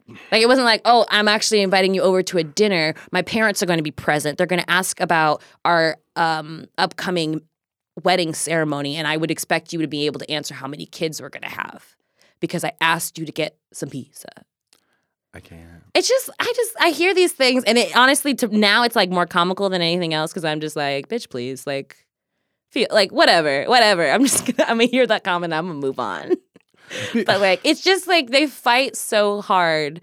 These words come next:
Speaker 1: to, like, prove that it's casual.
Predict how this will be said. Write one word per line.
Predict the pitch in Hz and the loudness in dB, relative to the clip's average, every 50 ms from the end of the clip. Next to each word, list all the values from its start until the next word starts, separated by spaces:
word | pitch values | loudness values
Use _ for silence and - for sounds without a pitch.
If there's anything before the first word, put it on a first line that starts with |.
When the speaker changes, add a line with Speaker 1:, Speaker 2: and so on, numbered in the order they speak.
| _ _ _ _ _ _ - | _ _ _ _ _ _ -4
Speaker 1:
to, | - 208 175 | 0 0 2
like, | 165 170 170 165 170 165 - - | 2 2 2 2 0 -2 -6 -14
prove | - - - 220 202 185 185 165 | -10 -4 -2 -2 0 0 -2 -2
that | 180 175 160 | -2 -2 0
it's | 156 156 151 - | 0 -2 -4 -6
casual. | - 151 143 139 147 139 - 147 143 135 113 101 92 95 208 - | -12 -10 -8 -8 -8 -8 -10 -8 -8 -6 -6 -6 -6 -6 -8 -10